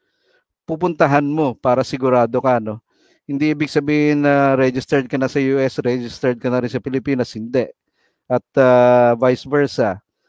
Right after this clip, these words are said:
So, kailangan mag-apply ka sa bawat bansa na nais mong, ah, magbenta. So, meron din po tayong tinatawag na Patent Cooperation Treaty Assistance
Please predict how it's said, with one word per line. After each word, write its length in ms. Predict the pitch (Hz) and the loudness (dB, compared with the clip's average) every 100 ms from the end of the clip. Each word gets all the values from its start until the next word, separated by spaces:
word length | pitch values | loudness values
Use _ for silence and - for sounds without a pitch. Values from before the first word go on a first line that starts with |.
| _ - | _ -10
So, 160 | 135 | -6
kailangan 800 | 127 143 147 151 147 131 139 151 | -2 -2 0 0 2 0 0 -8
mag-apply 480 | 135 117 131 139 131 | -8 -4 -4 0 0
ka 160 | 127 143 | 0 -2
sa 160 | 135 | -2
bawat 480 | 120 131 131 135 123 _ _ _ _ | 2 2 2 0 -2 _ _ _ _
bansa 560 | 131 - - - 123 90 _ _ - | -2 -2 -2 -2 -2 -2 _ _ -8
na 80 | 127 | -4
nais 480 | 127 123 135 131 | 0 0 -2 -6
mong, 560 | 147 139 131 127 127 117 - _ _ _ _ _ | -4 -4 -2 -4 -6 -10 -16 _ _ _ _ _
ah, 640 | 131 123 123 117 113 104 101 113 | 2 4 4 4 2 0 -2 -2
magbenta. 800 | 135 123 131 113 - 117 101 _ _ _ _ _ _ _ _ _ _ | -2 0 0 0 0 -2 -2 _ _ _ _ _ _ _ _ _ _
So, 640 | - - 131 127 127 127 123 | -10 -2 2 4 4 2 0
meron 320 | 135 147 170 | 0 0 0
din 80 | 180 | -2
po 160 | 180 | -2
tayong 320 | 170 175 175 | 2 2 2
tinatawag 560 | 170 165 160 170 170 175 | -2 -2 2 4 4 0
na 240 | 170 165 | 0 0
Patent 480 | 151 160 160 175 156 | 0 0 0 0 -4
Cooperation 640 | 165 156 160 160 151 156 147 | -4 -4 -2 -2 -2 -6 -6
Treaty 400 | 151 151 156 151 | -6 -6 -4 -4
Assistance 800 | - 180 - 143 143 160 - | -2 -6 -2 -2 -2 -6 -14